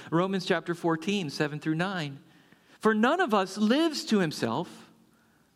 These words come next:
and none of us dies to himself.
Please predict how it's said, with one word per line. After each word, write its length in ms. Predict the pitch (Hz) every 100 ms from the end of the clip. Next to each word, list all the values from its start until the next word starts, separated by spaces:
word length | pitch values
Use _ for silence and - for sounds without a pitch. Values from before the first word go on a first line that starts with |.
| _ _ _
and 220 | 190 220
none 180 | 240 311
of 80 | 277
us 220 | 247 185
dies 560 | 151 208 240 254 240 -
to 140 | 135
himself. 600 | 120 113 147 147 113 -